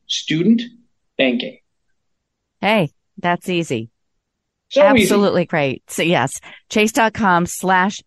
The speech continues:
Speaker 2: student banking. Wonderful stuff there. Thank you so much. You're making me feel a little bit calmer,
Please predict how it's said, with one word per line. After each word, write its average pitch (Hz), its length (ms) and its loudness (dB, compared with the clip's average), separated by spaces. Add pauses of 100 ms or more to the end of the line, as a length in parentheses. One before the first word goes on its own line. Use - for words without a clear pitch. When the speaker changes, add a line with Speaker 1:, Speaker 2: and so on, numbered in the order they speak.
(240)
Speaker 2:
student 185 420 -4
banking. 117 400 -4 (420)
Wonderful 262 460 0
stuff 233 340 0
there. 220 240 0
Thank 330 320 -4
you 254 100 0
so 220 280 0
much. 190 420 2
You're 220 160 -2
making 247 420 0
me 208 140 0
feel 185 260 0
a 180 40 2
little 180 180 0
bit 208 180 -4
calmer, 170 560 0